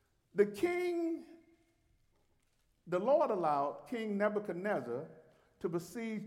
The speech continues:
Judah and to overtake Jerusalem. And during that time, it was decided that he would bring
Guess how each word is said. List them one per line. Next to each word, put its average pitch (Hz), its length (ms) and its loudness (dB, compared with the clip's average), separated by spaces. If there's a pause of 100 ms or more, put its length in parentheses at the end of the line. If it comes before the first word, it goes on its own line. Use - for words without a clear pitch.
(120)
Judah 180 440 -2 (600)
and 165 120 -2
to 170 100 -6
overtake 190 560 -4
Jerusalem. 175 560 -6 (720)
And 190 180 -4
during 339 260 2
that 262 200 0
time, 156 460 -4
it 196 60 0
was 190 160 0
decided 208 560 -2
that 190 180 -2
he 262 100 -4
would 214 220 0
bring 196 580 -2